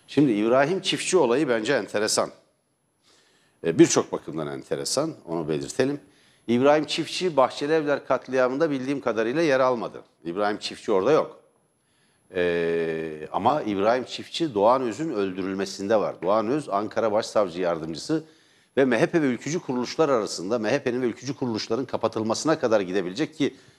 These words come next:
Ülke Ocakları kapatılıyor, yerine Ülkücü Gençlik Derneği kuruluyor. ügede zaten o dönemde.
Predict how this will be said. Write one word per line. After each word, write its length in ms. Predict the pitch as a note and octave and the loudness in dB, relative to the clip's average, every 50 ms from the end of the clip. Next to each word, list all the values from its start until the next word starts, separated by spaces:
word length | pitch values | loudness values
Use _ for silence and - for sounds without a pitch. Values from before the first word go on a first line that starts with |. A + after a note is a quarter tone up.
| _ - | _ -6
Ülke 200 | G#2 G2+ - - | -6 -2 2 2
Ocakları 420 | B2+ A#2+ A#2+ A2+ - A2+ G#2+ G#2+ - | 2 4 2 0 0 0 -2 -2 -2
kapatılıyor, 460 | A#2+ - A#2 A#2 - C3 D3+ F3+ F3+ | -6 -6 -6 -6 -4 -2 0 2 2
yerine 280 | D#3+ C3+ B2 C#3 E3+ | 4 2 2 0 0
Ülkücü 360 | D#3+ B2+ - - C#3 B2 D3+ E3+ | -2 -4 -4 -8 -8 -6 -2 2
Gençlik 380 | D3 C3 B2 - - C#3 - | 2 2 2 0 -2 -2 2
Derneği 340 | C#3 B2 A#2+ B2 C3 C3 B2+ | 2 2 2 2 0 -2 -2
kuruluyor. 380 | - - F#2 D2+ - B1 A1 - | -4 -6 -10 -10 -10 -14 -16 -16
ügede 500 | D#2 D#2+ D#2+ G2 F#2+ F2 G2+ - - - - _ _ _ _ _ _ _ _ | -10 -4 0 0 2 2 2 0 -2 -4 -12 _ _ _ _ _ _ _ _
zaten 380 | - - D2 C#2+ - - C#2 | -12 -8 -8 -6 -6 -6 -6
o 160 | C2 D2+ E2+ D#2 | -4 -2 -2 0
dönemde. 400 | E2+ D2 C2 A1 G1+ G1+ - | 0 -2 -2 -6 -12 -16 -20